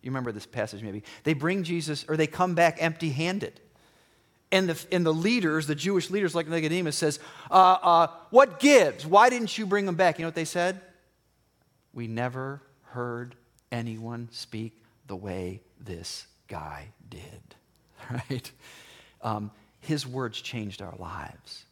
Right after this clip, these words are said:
They said that in a, in a, in a ten-minute exchange with Jesus. One of those two, uh, friends, temple guards, stood at the cross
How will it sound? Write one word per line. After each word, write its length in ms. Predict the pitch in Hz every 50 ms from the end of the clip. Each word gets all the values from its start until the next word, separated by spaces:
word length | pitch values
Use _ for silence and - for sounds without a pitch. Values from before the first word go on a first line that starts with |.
| _ _ _
They 60 | - 139
said 220 | 135 - 160 139
that 100 | - -
in 60 | -
a, 60 | 123
in 140 | - 143 135
a, 40 | 131
in 100 | - 143 131
a 40 | 127
ten-minute 460 | - - 165 160 165 165 156 151 139
exchange 400 | 123 - - - 139 127 113 113
with 80 | 110
Jesus. 440 | - - 117 113 98 - - - - _ _ _ _ _ _ _ _ _ _ _ _
One 240 | 123 120 147 180 196
of 120 | 170 135
those 300 | 120 120 110 107 107 -
two, 400 | - - - 113 104 104 110 110 - _
uh, 100 | - 104 - -
friends, 600 | - - 110 90 87 95 120 139 139 - - - _ _ _ _ _ _ _ _
temple 280 | - - 131 117 120 113
guards, 420 | 107 110 104 98 110 123 123 - - _ _ _ _ _
stood 260 | - - - - 135 131
at 80 | 131
the 80 | - 117
cross 680 | - - - 135 127 120 123 131 131 127 - - -